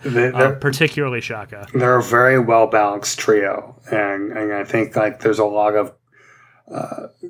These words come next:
Speaker 1: camaraderie between the three of them. Like, they complement each other well in their skill sets and their, and, like, just their, the different looks that they have. Like,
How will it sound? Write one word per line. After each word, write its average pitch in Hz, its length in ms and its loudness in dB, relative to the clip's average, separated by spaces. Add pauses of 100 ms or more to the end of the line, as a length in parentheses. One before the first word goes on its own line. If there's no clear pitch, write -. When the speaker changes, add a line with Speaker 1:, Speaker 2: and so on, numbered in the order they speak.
Speaker 1:
camaraderie 117 720 2
between 107 380 -4
the 107 80 -4
three 107 240 2
of 101 100 0
them. 98 180 -6
Like, 98 180 -8
they 113 100 2
complement 110 640 0
each - 80 -8
other 98 180 -2
well 98 280 -4
in 95 80 -10
their 98 100 -10
skill 123 320 0
sets 110 460 0
and 104 120 -4
their, 101 160 -6
and, 107 280 -6
like, 101 240 -6
just - 240 -2
their, 104 300 -2 (200)
the - 80 -6
different 110 460 -4
looks 107 380 -4
that 139 120 0
they 147 140 4
have. 139 260 4
Like, 110 160 0